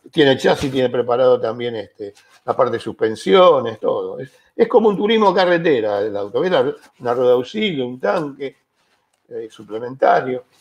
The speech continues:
Es un auto, eh, hoy le dirían tester o algo por el estilo, ¿no? Porque sería,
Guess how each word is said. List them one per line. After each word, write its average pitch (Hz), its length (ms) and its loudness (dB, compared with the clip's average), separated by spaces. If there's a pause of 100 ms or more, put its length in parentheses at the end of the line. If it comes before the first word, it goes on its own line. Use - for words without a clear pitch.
(640)
Es 165 240 -2
un 190 140 0
auto, 214 680 2 (100)
eh, 127 580 4 (720)
hoy 156 140 4
le 156 160 4
dirían 139 640 2
tester 120 580 0
o 117 220 2
algo 127 240 4
por 139 160 4
el - 140 -4
estilo, 131 380 -4
¿no? 143 160 -2
Porque 127 360 -8
sería, 135 400 -6